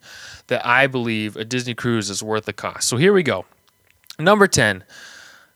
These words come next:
the Stateroom T V movie catalog. Now, before you roll your eyes and wonder <laughs> what kind of list is this gonna be, hear me out for a second. Chances are, uh, you're gonna be so busy on your cruise that you are not going to have time,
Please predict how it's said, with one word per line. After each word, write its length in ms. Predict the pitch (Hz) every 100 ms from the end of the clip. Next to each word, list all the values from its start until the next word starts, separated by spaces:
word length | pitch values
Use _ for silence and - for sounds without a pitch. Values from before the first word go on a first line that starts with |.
| _ 131
the 80 |
Stateroom 540 | 123 - 220 226 226 214
T 260 | - 180
V 280 | 156 156 156
movie 420 | 139 127 139 123
catalog. 640 | - 104 92 101 101 98 107 _ -
Now, 380 | 135 135 131 120
before 440 | 135 127 214 294
you 140 | 339
roll 200 | 269 226
your 180 | 233 180
eyes 320 | 131 131 131
and 180 | 123 120
wonder 420 | 123 135 135 127
<laughs> 680 | 110 135 110 165 - 170 147
what 140 | - -
kind 180 | 247
of 100 | 165
list 300 | 160 180 156
is 80 | 123
this 140 | 127 123
gonna 200 | 127 120
be, 280 | 123 110
hear 180 | 104 165
me 140 | 156 123
out 260 | 107 -
for 140 | - 104
a 40 |
second. 540 | - 104 98 104 - _ _ _
Chances 420 | - 240 269 214
are, 420 | 170 147 135 127 - 113
uh, 280 | 131 127 117 -
you're 160 | 143
gonna 220 | 147 220 226
be 180 | 185
so 380 | 160 - 143 151
busy 440 | 147 131 131 165 143
on 120 | 123
your 100 | 117
cruise 420 | - 117 131 143
that 180 | 127 117
you 200 | 117 117
are 100 | 110
not 380 | 110 117 120 120
going 320 | 117 113 110
to 200 | - 101
have 260 | 110 101 -
time, 640 | - 113 113 104 98